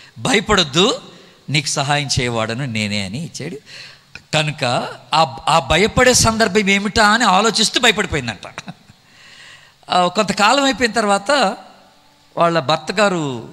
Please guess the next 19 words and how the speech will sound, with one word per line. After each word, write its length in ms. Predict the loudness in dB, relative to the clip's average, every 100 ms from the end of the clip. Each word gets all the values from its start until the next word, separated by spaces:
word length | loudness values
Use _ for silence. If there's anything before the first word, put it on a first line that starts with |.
| -6
జబ్బు 240 | -4 -4
చేసి 440 | -4 -4 -2 -2 -2
హాస్పిటల్కి 560 | 0 0 -2 -6 -6
తీసుకెళ్తే, 720 | -6 -4 -6 -4 -4 -4 -6 -10 -20 _ -20 -20 -20 -8
ఆ, 300 | -6 -4 -6 -10 -16
బాగా 320 | -10 -2 0 2
కాలేదు. 320 | 0 0 -4
ఇంకో 180 | -2 0
హాస్పిటల్ 380 | 0 -2 -4
తీసుకెళ్లారు, 400 | -4 -4 -2 -2
ఇంకో 200 | -2 -2
హాస్పిటల్ 360 | -2 -2 -4 -4
తీసుకెళ్లారు, 420 | -4 -6 -4 -4
బాగా 240 | 0 0 0
కాలేదు. 260 | -2 0
ఆఖరికి 380 | 0 -2 -4 -2
వెల్లూరు 280 | 0 0 -2
తీసుకెళ్లారు, 580 | -4 -6 -6 -6 -8 -12 -20 -20 -10 -4
రాయవెల్లూరు 640 | -2 0 0 0 -2 -4